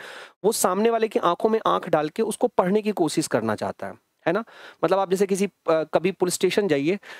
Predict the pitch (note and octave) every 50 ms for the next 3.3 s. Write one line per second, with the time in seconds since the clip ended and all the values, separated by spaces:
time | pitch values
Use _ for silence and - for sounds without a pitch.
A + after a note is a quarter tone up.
0 | - _ - - F3 D#3+ G3+ G3 F#3 F3 F#3+ G3 - G#3+ G#3+ - - - F3 F3
1 | G3 F#3+ F3+ F3 F#3 F#3+ G3 F#3+ E3+ F#3 F3+ F3 F3 F3 G#3 E3 D#3+ D#3+ E3 E3
2 | G#3 G3+ F3 D#3 C#3+ - D#3 C#3+ D3 F#3 G3+ F#3 G#3 G#3 G3 F3+ F3 E3 F3 G3
3 | G#3+ A3 - - A#3